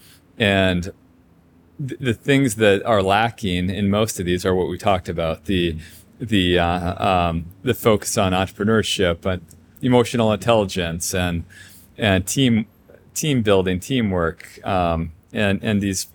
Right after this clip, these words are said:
practical life skills. So those are not really taught in any of the types of school f-, effectively. And I'll give, I'll give some schools credit. They're, they're trying in, in some of these areas, and it's, it's great. But I don't think they're,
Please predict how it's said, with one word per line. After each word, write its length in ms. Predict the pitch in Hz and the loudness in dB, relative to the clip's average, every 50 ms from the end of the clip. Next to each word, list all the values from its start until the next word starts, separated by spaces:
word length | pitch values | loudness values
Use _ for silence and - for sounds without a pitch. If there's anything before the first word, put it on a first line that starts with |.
| 127 135 | -16 -10
practical 500 | - - 120 110 110 - - - - 101 | -2 0 2 2 2 0 -4 -6 -2 0
life 180 | 92 90 90 85 | 0 0 0 -2
skills. 480 | - - - - 110 95 82 76 78 - | -4 -6 -2 0 0 0 0 -2 -4 -4
So 320 | - - 107 95 92 87 - - - - - - - - - - - - 113 - _ - | -2 0 0 0 0 -2 -6 -14 -20 -20 -20 -20 -20 -20 -20 -20 -20 -20 -20 -20 _ -8
those 460 | - 120 110 117 127 143 151 143 - | -2 2 4 4 4 4 4 2 0
are 100 | 123 107 | 0 0
not 220 | 98 95 95 98 - | 0 0 0 0 -2
really 240 | 113 110 107 101 | -2 -2 -2 -4
taught 300 | - - 101 92 90 85 | -4 0 0 0 2 0
in 100 | 85 85 | 0 -2
any 220 | 87 82 85 92 107 | -4 -4 -2 -2 -2
of 200 | 120 127 123 - - - _ _ _ _ - - - _ _ _ - | -4 -4 -8 -14 -20 -20 _ _ _ _ -20 -20 -20 _ _ _ -8
the 80 | - 120 | -6 -2
types 280 | 113 120 117 113 - 120 | 0 0 0 0 -2 -6
of 200 | 110 - - - | -10 -10 -12 -12
school 440 | - - - - - 110 113 117 120 | -10 -10 -8 -4 -2 0 0 2 0
f-, 200 | 120 - - - - - | -2 -6 -12 -20 -12 -6
effectively. 640 | - - - - 107 92 95 131 123 151 165 170 160 - - - | -4 -2 0 2 2 2 0 0 -2 0 0 -2 -2 -6 -10 -8
And 160 | - 160 151 | -6 -4 0
I'll 140 | - 143 127 | 2 2 2
give, 240 | 127 165 170 139 143 | 4 2 0 0 0
I'll 160 | - 131 131 | 0 0 2
give 160 | 131 147 139 | 2 0 0
some 140 | - 143 139 | -2 -2 -4
schools 280 | - - - 147 110 - | -2 -2 -2 -2 -2 -2
credit. 280 | - - 104 90 82 | 0 0 0 0 2
They're, 120 | - 98 98 | 0 -2 -2
they're 160 | 101 - 113 | 0 -2 -4
trying 380 | 101 - - 98 92 98 104 107 | -2 -2 0 0 0 0 0 -2
in, 120 | 107 - | -2 -4
in 80 | - 104 | -4 -2
some 140 | - 117 | -2 0
of 40 | 110 | 0
these 140 | 101 92 - | 0 0 0
areas, 240 | 92 87 90 98 101 | 0 0 0 0 -2
and 80 | 104 90 | -4 -6
it's, 120 | 87 - - _ - | -6 -8 -12 _ -14
it's 180 | 113 110 - - | -14 -12 -12 -4
great. 320 | - 131 110 95 - - | -2 0 0 0 -2 -2
But 160 | 113 110 90 - - - - - _ - | -4 -4 -4 -6 -14 -20 -20 -14 _ 0
I 60 | 127 | 0
don't 100 | 131 120 | 2 2
think 100 | 127 123 | 2 2
they're, 200 | 123 113 98 | 2 2 0